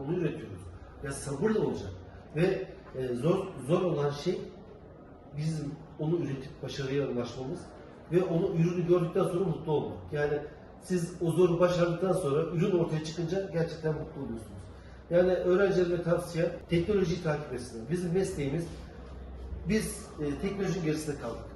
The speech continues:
Teknolojiyi takip etsinler, kendi imkanlarıyla zorlasınlar. Yani ben üniversiteye gittiğimde, mezun olduğumda C N C diye bir şey görmedik. Ben sanayide bizzat kendim gittim, bir usta buldum, onun yanında bir ay çıraklık yaparak bir şeyler öğrenmeye çalıştım.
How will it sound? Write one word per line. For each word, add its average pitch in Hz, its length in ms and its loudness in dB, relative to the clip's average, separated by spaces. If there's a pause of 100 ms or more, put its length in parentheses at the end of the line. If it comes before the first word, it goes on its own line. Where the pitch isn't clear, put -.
(920)
Teknolojiyi 170 580 0
takip 165 320 2
etsinler, 120 340 -2 (100)
kendi 165 180 2
imkanlarıyla 143 680 0
zorlasınlar. 123 540 -2 (420)
Yani 156 240 6 (340)
ben 165 280 4
üniversiteye 170 400 2
gittiğimde, 139 360 -4
mezun 160 280 2
olduğumda 123 460 0 (140)
C 151 160 6
N 147 40 2
C 156 160 -6
diye 139 100 -2
bir 123 60 -6
şey 180 160 -2
görmedik. 131 380 4 (340)
Ben 185 80 6
sanayide 170 480 4
bizzat 160 360 -2
kendim 165 300 0
gittim, 156 340 -4 (600)
bir 170 260 0
usta 196 260 2
buldum, 151 320 0
onun 196 180 2
yanında 160 300 2 (340)
bir 175 160 2
ay 147 120 4
çıraklık - 460 -2
yaparak - 680 -2
bir 170 60 -6
şeyler 185 260 0
öğrenmeye 156 460 2
çalıştım. 113 340 -8